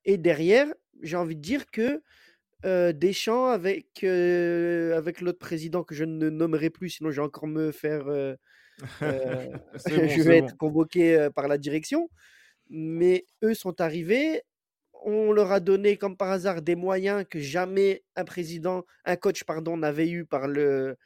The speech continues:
Speaker 1: par le passé, sauf si on parle de l'époque, bien sûr, Tapi. Et là, euh, on se rend compte, en tout cas moi, je me rends compte que,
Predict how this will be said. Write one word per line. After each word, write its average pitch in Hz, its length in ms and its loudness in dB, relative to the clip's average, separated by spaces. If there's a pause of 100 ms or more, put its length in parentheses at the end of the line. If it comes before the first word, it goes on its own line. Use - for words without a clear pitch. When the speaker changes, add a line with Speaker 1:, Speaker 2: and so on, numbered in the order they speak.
(420)
Speaker 1:
par 151 160 -4
le 151 100 0
passé, 226 440 -4 (1000)
sauf - 540 -8
si - 160 -12
on 143 100 -6
parle 160 220 -4
de 147 100 -4
l'époque, 143 340 -4
bien 131 140 -8
sûr, - 220 -20
Tapi. 254 400 -4 (1400)
Et 151 120 0
là, 226 460 2
euh, 147 920 0 (220)
on 214 100 0
se 185 100 -6
rend 190 140 0
compte, 339 400 2 (120)
en 151 100 -4
tout - 100 -16
cas 233 160 4
moi, 202 520 0
je 151 120 -6
me 202 140 4
rends 190 160 0
compte 294 320 -8
que, 254 320 0